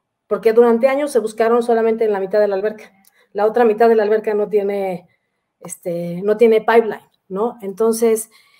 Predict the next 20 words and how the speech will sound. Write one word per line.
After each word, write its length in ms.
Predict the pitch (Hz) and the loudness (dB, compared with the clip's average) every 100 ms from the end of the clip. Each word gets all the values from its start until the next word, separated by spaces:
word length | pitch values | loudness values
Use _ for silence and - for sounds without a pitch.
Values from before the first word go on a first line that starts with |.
| _ _ - | _ _ 0
eh, 640 | 214 214 208 202 196 - | 2 4 2 0 -4 -4
el, 180 | 220 233 | -2 2
el 180 | 233 226 | 0 4
que 100 | 233 | 4
nosotros 400 | 226 233 269 302 | 4 -2 -6 -6
podamos 420 | 240 226 233 240 | -4 -2 -2 -4
también 400 | 220 214 226 220 | -6 -4 -2 -2
tener 200 | 220 208 | -4 -2
este 240 | 233 226 226 | -2 -4 -6
conocimiento 500 | 202 196 208 202 220 | -8 -8 -6 -6 -6
de 80 | |
tecnologías, 680 | 220 214 202 190 - 214 202 | -6 -6 -6 -8 -4 -4 -2
independientemente 720 | 202 196 196 226 233 233 220 226 | -4 -6 0 0 2 0 0 -2
de 60 | |
la 100 | 208 | -4
carrera 340 | 196 190 202 208 | -6 -4 -4 -4
que 60 | |
hayamos 300 | 196 196 208 | -6 -6 -8
escogido 480 | 185 - - 208 196 | -12 -20 -10 -6 -6
antes, 460 | 190 185 202 285 | -8 -12 -16 -20